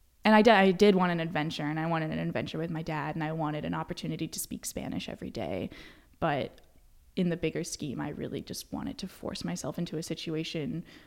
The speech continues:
where I'm preoccupied with where I'm gonna eat and where I'm gonna sleep and how I'm gonna take care of my blisters instead of my resume and my job.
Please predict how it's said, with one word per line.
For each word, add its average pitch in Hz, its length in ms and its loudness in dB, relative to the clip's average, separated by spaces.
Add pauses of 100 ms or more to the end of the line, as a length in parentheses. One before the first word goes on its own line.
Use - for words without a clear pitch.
(140)
where 160 600 0 (220)
I'm 165 220 -4
preoccupied 160 880 -4
with - 540 -6 (180)
where 160 300 0
I'm 160 120 -2
gonna 147 240 -4
eat - 540 -6
and 143 460 -2
where 151 120 -2
I'm 156 120 -4
gonna 175 160 -6
sleep 196 420 -8
and 160 140 -8
how 156 100 -8
I'm 147 100 -4
gonna 160 140 -4
take - 180 -8
care 170 140 -4
of 180 60 -4
my 160 100 -4
blisters - 540 -6
instead - 380 -4
of - 320 -6 (800)
my 165 140 -2
resume - 500 -4
and - 140 -6
my - 140 -6
job. - 380 -10